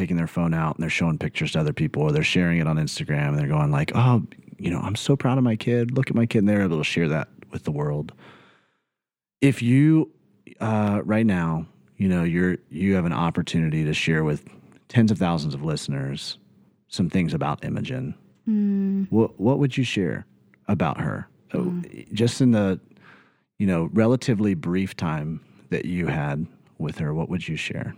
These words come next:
Speaker 2: That's a, that's a really beautiful question. Um, I would s-, share she had a head full of curly dark hair,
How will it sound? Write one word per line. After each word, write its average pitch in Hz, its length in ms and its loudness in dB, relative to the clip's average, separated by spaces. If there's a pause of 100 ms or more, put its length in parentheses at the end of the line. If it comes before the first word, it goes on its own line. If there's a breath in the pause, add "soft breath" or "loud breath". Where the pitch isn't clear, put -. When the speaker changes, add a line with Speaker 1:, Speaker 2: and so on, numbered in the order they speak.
Speaker 2:
That's 208 220 -2
a, 190 100 -2
that's 208 280 -4
a 196 40 0
really 180 220 2
beautiful 175 380 0
question. 165 580 0 (520 loud breath)
Um, 175 480 2 (120)
I 196 80 4
would 202 80 2
s-, - 80 -8 (100)
share 185 400 0
she 208 520 2
had 170 600 0 (520 loud breath)
a 185 40 0
head 226 380 2
full 220 240 0
of 170 160 0
curly 202 380 0
dark 170 280 -2
hair, 165 460 0